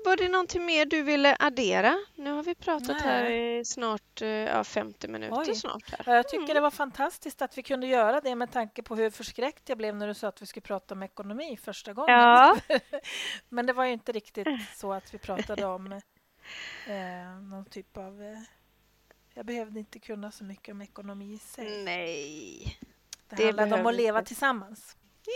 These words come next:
Speaker 2: Som
Speaker 1: Ja,
Speaker 2: vanligt. Mm.
Speaker 1: familjeekonomi.
Speaker 2: Precis, det är en annan
Speaker 1: Ja,
Speaker 2: sak.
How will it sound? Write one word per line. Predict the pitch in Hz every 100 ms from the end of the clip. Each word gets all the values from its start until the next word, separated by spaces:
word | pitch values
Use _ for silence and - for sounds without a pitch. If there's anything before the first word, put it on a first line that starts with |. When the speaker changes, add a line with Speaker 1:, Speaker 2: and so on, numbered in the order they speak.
| 539
Speaker 2:
Som | 523
Speaker 1:
Ja, | 370
Speaker 2:
vanligt. | 202 151 196 _ - _
Mm. | 240
Speaker 1:
familjeekonomi. | 226 330 370 254 208 - 196 208 392 226 - - -
Speaker 2:
Precis, | - - - 247 - -
det | 226
är |
en | 202
annan | 185 196
Speaker 1:
Ja, | 214
Speaker 2:
sak. | 214 226 - 311 403